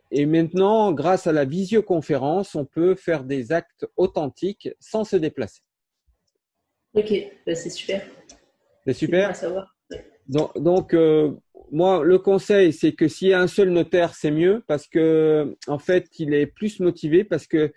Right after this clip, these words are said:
Speaker 1: les, comment on peut dire, les, les frais dits de notaire,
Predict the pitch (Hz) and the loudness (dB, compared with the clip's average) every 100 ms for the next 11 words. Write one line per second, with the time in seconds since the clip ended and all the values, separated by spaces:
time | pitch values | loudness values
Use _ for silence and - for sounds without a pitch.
0 | _ _ 127 135 147 147 143 143 139 160 | _ _ -4 0 0 0 0 -2 -2 -4
1 | 160 160 156 135 151 139 107 135 139 139 | -2 -2 -2 -2 0 0 0 0 0 0
2 | 135 127 123 110 - 131 135 - 190 156 | 0 -2 -4 -10 -6 -4 -4 -2 -2 0
3 | 160 151 151 143 - 185 208 208 | -2 0 2 0 2 2 2 -2